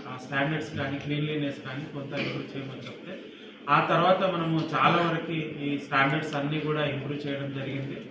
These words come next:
అదేవిధంగా మనం ఎక్కడెక్కడైతే, ఆ, స్టూడెంట్స్ కంటిన్యూస్గా ఆబ్సెంట్ ఉన్నారో,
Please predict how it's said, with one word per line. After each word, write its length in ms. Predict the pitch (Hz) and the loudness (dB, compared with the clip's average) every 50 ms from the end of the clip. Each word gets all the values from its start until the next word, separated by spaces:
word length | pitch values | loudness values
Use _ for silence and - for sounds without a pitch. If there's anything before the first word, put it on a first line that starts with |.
| - | -8
అదేవిధంగా 680 | 139 143 147 170 190 190 180 185 185 180 185 202 185 165 - - - - - - - - - - | -6 -4 -2 -2 0 0 0 0 0 0 0 0 0 -2 -2 -4 -8 -10 -12 -14 -14 -16 -10 -6
మనం 220 | 156 165 165 156 | -4 0 2 2
ఎక్కడెక్కడైతే, 920 | 151 156 180 190 196 190 196 196 190 185 185 185 185 175 170 175 - - - | 2 4 4 4 4 4 6 6 6 6 4 2 0 0 0 -2 -4 -6 -4
ఆ, 180 | 156 151 147 147 | -2 0 0 0
స్టూడెంట్స్ 640 | 147 - - 165 170 170 180 185 185 185 - - | -2 -2 -2 0 2 2 4 4 2 2 0 -2
కంటిన్యూస్గా 760 | 180 170 - - 147 160 165 180 170 180 175 - - 165 165 156 | -2 -2 0 2 2 2 2 2 0 -2 -2 -4 -4 -2 0 2
ఆబ్సెంట్ 460 | 143 147 147 - - 160 160 156 160 | 2 2 2 0 -2 -2 -2 -2 -2
ఉన్నారో, 460 | 151 143 143 143 139 139 139 139 139 | -2 0 0 0 -2 -2 -4 -4 -6